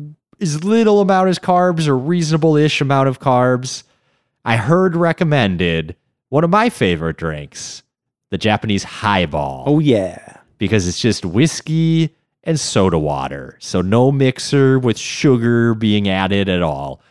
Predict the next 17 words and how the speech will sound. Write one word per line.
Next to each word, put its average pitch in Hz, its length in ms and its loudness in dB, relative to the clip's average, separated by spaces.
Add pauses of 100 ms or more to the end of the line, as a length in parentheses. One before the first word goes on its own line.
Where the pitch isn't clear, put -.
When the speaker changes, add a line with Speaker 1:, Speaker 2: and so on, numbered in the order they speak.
(200)
Speaker 1:
You're 85 260 -6 (160)
only 127 280 4
getting 120 260 2
the 117 80 0
carbs 92 720 0 (160)
from 85 180 -8
the 80 160 -6
alcohol 78 420 -6
itself. - 420 -18 (240)
Speaker 2:
Yep. 170 220 -2 (640)
Or 156 160 4
if - 140 0
you're 127 100 4
a 107 40 4
shots 135 440 -2
type 135 280 0
person, 160 520 0